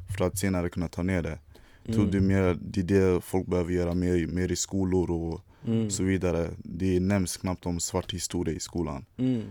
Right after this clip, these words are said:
Speaker 1: Så jag tror att det behövs mer samt från föräldrar också, att de säger till sina barn, "Okej, det är så här samhället ser ut.
Speaker 2: Mm.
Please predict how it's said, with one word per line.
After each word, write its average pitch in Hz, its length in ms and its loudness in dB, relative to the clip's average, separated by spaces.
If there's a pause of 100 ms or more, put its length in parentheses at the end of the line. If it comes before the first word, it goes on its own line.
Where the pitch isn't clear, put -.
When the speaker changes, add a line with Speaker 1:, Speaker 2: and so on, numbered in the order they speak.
(160)
Speaker 1:
Så - 100 -2
jag 92 80 4
tror 98 200 6
att 85 160 2
det 104 140 8
behövs 92 360 2
mer 95 380 2
samt 98 300 -2
från 85 180 -6
föräldrar 90 480 0
också, 85 320 -2
att - 400 -8 (300)
de 90 140 -2
säger 90 180 0
till - 100 -4
sina 87 200 -2
barn, 82 260 -2
"Okej, 78 280 -4
det - 80 -10
är - 40 -12
så - 120 -2
här 90 80 2
samhället 90 380 0
ser - 200 -4
ut. 92 420 -2
Speaker 2:
Mm. 101 380 -4